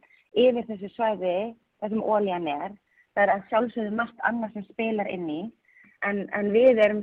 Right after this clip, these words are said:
sá sem mj-, notum olíuna. Hún er kannski ekki, þetta er ekki stærstu um olíuauðlindir í, í heiminum og hafa ekki, og við þess vegna fréttum við ekki af því. Svo er auðvitað þannig að þegar það er stríð í þessu landi þá koma flóttamenn frá landinu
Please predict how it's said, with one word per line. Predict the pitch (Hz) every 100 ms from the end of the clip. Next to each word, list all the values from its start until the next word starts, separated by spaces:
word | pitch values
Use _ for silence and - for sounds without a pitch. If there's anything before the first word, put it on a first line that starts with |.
| 208
sá | 220
sem | 208 196 - _ _ -
mj-, | 233 247
notum | 240 247 214 180
olíuna. | 180 165 156 143 147 - _ _ _ _
Hún | 220
er | 214
kannski | 220 - 208
ekki, | 196 214 -
þetta | 226 208
er |
ekki | 202 196
stærstu | - 247 - 226
um | 202
olíuauðlindir | 220 220 202 214 202 196 196
í, | 196
í | - 190 190
heiminum | 233 254 220 175 175 196
og |
hafa | 202 196
ekki, | - - _ - -
og | - 196
við | 202 196
þess | 240
vegna | 214 208
fréttum | 214 208
við | 196
ekki | 190 190
af | 240
því. | 165 165 214 _ _ _ _ _ _ _ _ -
Svo | 226 214
er | 220
auðvitað | 226 240 240 240
þannig | 254 233 185
að | 180 - _ _ -
þegar | 226 214
það | 208
er | 208
stríð | 208 240 233
í | 214
þessu | 202 226
landi | 233 208
þá | 214 202
koma | 208 190
flóttamenn | 269 269 214 196
frá | 190
landinu | 180 175 - 190 220